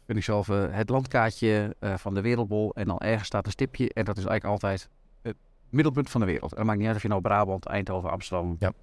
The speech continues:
Speaker 1: of Groningen kiest daarvoor. Dus ja, je moet het doen, want je, eh, zit eigenlijk aan je,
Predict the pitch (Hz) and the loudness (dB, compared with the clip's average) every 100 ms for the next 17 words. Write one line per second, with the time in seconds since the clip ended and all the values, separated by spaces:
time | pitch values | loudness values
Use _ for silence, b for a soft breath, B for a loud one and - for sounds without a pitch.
0 | - - 87 85 87 82 82 - - 85 | -12 -8 -2 0 0 -2 -4 -8 -8 -8
1 | - - - - - _ _ _ _ - | -6 -8 -10 -12 -20 _ _ _ _ -4
2 | 104 98 113 135 123 117 87 127 143 110 | -4 2 4 4 2 0 0 0 2 4
3 | 107 104 - - 101 98 98 - 107 104 | 4 2 -2 -4 0 0 0 0 0 0
4 | - 101 95 92 | 0 0 0 -2